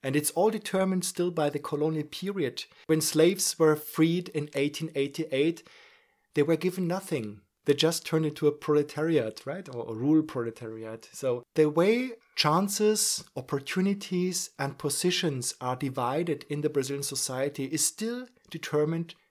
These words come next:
by the colonial times. So how to change that without taking from somebody? Or you have, like, a really wonderful boom, and the boom gives so much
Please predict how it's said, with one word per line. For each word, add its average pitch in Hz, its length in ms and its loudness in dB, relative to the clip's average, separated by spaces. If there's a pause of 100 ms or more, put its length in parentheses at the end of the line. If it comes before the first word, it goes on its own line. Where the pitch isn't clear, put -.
(100)
by 131 440 -2 (240)
the 135 60 -12
colonial 120 420 -8
times. 104 680 -12 (320)
So 127 560 0 (160)
how 170 220 4
to 180 160 -6
change 190 420 0
that 156 220 -2
without 139 400 -2
taking 160 340 -2
from 127 220 -10
somebody? 107 720 -8 (180)
Or 185 220 10
you 180 120 4
have, 139 280 -2
like, 127 220 0
a 113 260 0
really 175 280 4
wonderful 160 600 4
boom, 180 460 4
and 139 120 -2
the 127 80 -2
boom 160 400 4
gives 127 220 -4
so 175 220 4
much 170 380 0